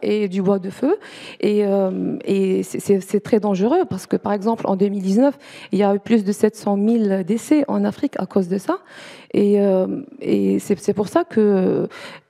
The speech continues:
on a vu que la création d'une entreprise qui sert à produire du gaz à partir des déchets,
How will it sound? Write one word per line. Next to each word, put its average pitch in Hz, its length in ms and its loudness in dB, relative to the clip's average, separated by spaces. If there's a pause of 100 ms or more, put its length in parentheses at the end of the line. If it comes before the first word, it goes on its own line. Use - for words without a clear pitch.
(160)
on 208 200 2
a 214 80 2
vu 330 240 2
que 202 400 2
la 196 160 0
création 285 800 0 (280)
d'une 190 540 2
entreprise 294 800 0
qui 254 100 2
sert 226 220 0
à 220 80 0
produire 202 460 -4
du 214 180 -2
gaz 285 340 0 (320)
à 202 80 6
partir 254 360 -8
des 220 120 0
déchets, 214 640 -4